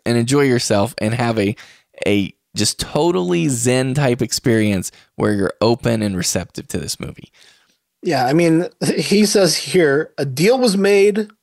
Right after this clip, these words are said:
Speaker 2: bribes were paid,
Speaker 1: <laughs> That wasn't
Speaker 2: peanut butter parfaits were mentioned,
Speaker 1: <laughs> Yeah.
Speaker 2: and I better get my money's worth."
Speaker 1: But, but the
Speaker 2: And then another listener whose name I will not reveal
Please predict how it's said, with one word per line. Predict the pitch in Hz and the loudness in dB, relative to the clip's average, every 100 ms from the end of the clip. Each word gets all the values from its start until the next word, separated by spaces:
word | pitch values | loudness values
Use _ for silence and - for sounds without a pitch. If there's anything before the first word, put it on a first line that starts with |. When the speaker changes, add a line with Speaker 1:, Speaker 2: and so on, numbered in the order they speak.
| _ _ - | _ _ -18
Speaker 2:
bribes | 147 127 175 240 233 175 | -10 0 2 2 2 2
were | 208 | 0
paid, | 208 226 196 180 170 | 2 2 2 2 0
Speaker 1:
<laughs> | - - 147 - - - | -2 -2 -4 -6 -6 -8
That | 147 127 | -4 -2
wasn't | 131 120 - | -2 -2 -2
Speaker 2:
peanut | 262 262 196 | 0 0 0
butter | 214 - | -2 -2
parfaits | 226 - 214 214 214 220 185 | -4 -2 -4 0 -2 -2 -2
were | 208 | -2
mentioned, | 226 233 226 - 185 180 - _ | 0 0 0 0 0 0 -6 _
Speaker 1:
<laughs> | - | -2
Yeah. | 135 131 - - 113 - | -2 -2 -4 -10 -18 -4
Speaker 2:
and | 156 120 | 0 2
I | 208 | 2
better | 196 214 220 | 0 0 0
get | 185 220 | 0 -2
my | 180 185 | 0 -2
money's | 180 196 214 165 | 0 -2 -2 -4
worth." | 147 123 120 120 _ 175 | -2 -2 -2 -6 _ -2
Speaker 1:
But, | 143 139 - - - - | 2 2 0 -4 -8 -2
but | 151 139 | -2 0
the | |
Speaker 2:
And | 165 | -2
then | 240 | 0
another | 233 269 302 | -2 0 0
listener | 240 233 196 | 0 -2 -4
whose | 175 190 | -2 -2
name | 170 170 | 0 0
I | 165 | 0
will | 143 139 | 0 0
not | 135 175 | -2 0
reveal | 190 175 160 147 175 | 0 2 2 2 -4